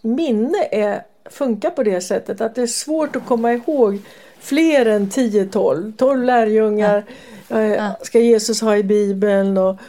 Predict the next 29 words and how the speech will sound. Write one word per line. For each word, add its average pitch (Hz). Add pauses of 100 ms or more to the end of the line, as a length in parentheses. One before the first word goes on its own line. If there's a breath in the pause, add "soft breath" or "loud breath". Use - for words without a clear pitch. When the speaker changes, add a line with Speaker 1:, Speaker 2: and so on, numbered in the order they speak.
(360 loud breath)
Speaker 1:
tolv 254
ska 226
sitta, 214
tolv 247
plus 240
tolv 226
ska 220
sitta 220
i 208
upp-, 202
enligt 196
Uppenbarelseboken 190
runt 190 (460 loud breath)
himmelska 196
tronen 196
och 185
så 202
vidare. 185
Så 208
att 220 (280 loud breath)
det 247
är 302
något 262
med 262
de 262
här 233
magiska 220
talen 240
som 202